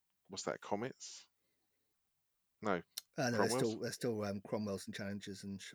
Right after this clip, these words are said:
Speaker 2: Fireflies.
Speaker 1: So I might be able to do that 'cause we, oh, hmm, hmm. Quite like the Cromwell. I prefer the Cromwell, I think, uh, in its athletics to the Sherman.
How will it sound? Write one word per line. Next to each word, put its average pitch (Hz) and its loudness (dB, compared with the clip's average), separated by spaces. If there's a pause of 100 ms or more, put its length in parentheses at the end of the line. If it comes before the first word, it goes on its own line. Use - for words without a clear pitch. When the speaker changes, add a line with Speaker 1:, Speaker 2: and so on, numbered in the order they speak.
Speaker 2:
Fireflies. 101 -8 (560)
Speaker 1:
So 127 0
I 127 4
might 147 4
be 131 4
able 107 8
to 98 -4
do 104 4
that 87 4
'cause - -12
we, 123 -2
oh, 120 -2 (640)
hmm, 180 -8
hmm. 156 -4 (760)
Quite 156 6
like 147 6
the - 0
Cromwell. 90 0
I 107 0
prefer 147 2
the 104 0
Cromwell, 90 -2
I 87 -4
think, 90 -10 (100)
uh, 101 -8 (840)
in 104 -2
its 87 -4
athletics 95 -2
to 98 -6
the 95 -4
Sherman. 90 -8